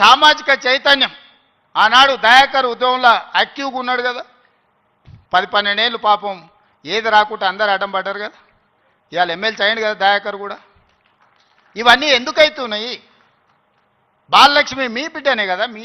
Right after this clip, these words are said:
యూనివర్సిటీలో పెరిగిన అమ్మాయే కదా. ఈరోజు ఈ రాష్ట్ర ప్రభుత్వాన్ని నడిపే దాంట్లో భాగస్వామి అయింది కదా. నేను మీకు విజ్ఞప్తి చేసేది ఒకటే, అపోహలకు లోన్ కాకండి.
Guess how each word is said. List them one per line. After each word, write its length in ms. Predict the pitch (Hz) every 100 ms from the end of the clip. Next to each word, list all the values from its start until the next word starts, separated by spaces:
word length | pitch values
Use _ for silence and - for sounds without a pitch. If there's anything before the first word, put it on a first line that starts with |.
| 233
యూనివర్సిటీలో 480 | 247 247 240 254 226
పెరిగిన 240 | 202 196 190 180 165 160 151
అమ్మాయే 280 | 160 165 147 131
కదా. 160 | 151 - _ _ _ _ _ _ _ _ _ _ 160
ఈరోజు 260 | 196 277 269
ఈ 20 | 247 208
రాష్ట్ర 220 | 233 247 -
ప్రభుత్వాన్ని 420 | 220 240 233 208
నడిపే 200 | 196 214 202
దాంట్లో 200 | 196 185 160
భాగస్వామి 400 | 185 185 180 156
అయింది 180 | 165 156 131
కదా. 140 | 156 _ _ _ _ _ _ _ _ _ _ _ _ _ _ _ _ _ _ _ 165
నేను 180 | 269 285
మీకు 140 | 294 208
విజ్ఞప్తి 420 | 202 190 302 302 302
చేసేది 320 | 277 269 269 233
ఒకటే, 260 | 247 247 202 - _ _ _ _ _ _ _ _ _ _ -
అపోహలకు 760 | 190 - 277 277 277 269 269 208 _ _ 165
లోన్ 200 | 208 233 214
కాకండి. 400 | 214 220 202